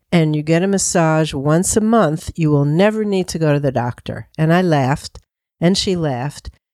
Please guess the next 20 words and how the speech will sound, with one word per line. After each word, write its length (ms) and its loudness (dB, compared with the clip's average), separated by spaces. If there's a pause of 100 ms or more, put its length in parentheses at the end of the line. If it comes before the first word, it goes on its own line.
(160)
But 140 2
when 180 2
I 80 4
left, 400 0
I 100 0
thought 320 -2
about 320 -6
it 260 -18
because 480 0
what 360 0
she 240 0
was 200 2
saying 560 2
to 200 -6
me 480 -2 (240)
was 260 0
her 340 2
formula 800 -2
for 220 -6
self-care. 800 -4